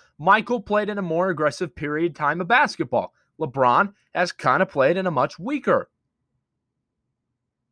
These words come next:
Look, LeBron flops and he gets a call. Michael Jordan had to get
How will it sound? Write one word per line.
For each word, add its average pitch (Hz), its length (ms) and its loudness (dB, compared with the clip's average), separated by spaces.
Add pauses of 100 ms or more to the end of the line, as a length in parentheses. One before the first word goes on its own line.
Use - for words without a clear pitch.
Look, 214 360 4 (320)
LeBron 185 480 6
flops 202 440 2
and 175 80 -4
he 170 60 -6
gets 170 200 -4
a 165 40 -6
call. 156 400 2 (280)
Michael 196 300 0
Jordan 202 440 -2
had 190 160 -2
to 185 60 -4
get 180 220 -4